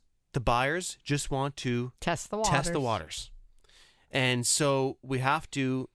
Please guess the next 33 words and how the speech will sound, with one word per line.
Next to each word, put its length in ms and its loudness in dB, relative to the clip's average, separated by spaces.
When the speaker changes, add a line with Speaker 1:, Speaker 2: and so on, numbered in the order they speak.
Speaker 1:
you 100 2
know, 100 2
and 80 0
again, 260 0
that's 160 -4
why 80 2
you 60 0
have 120 -2
a 40 0
realtor. 320 0
The, 120 0
the 180 -2
realtor 260 0
should 320 -6
be 80 -2
able 140 0
to 80 -4
explain 400 -2
to 40 -4
you 80 0
as 80 -4
a 40 -2
seller, 420 -2
you 60 -4
know, 100 2
what 220 0
to 80 4
expect, 460 -2
what 240 -2
not 180 -2
to 100 -10
expect, 440 -4
you 180 -12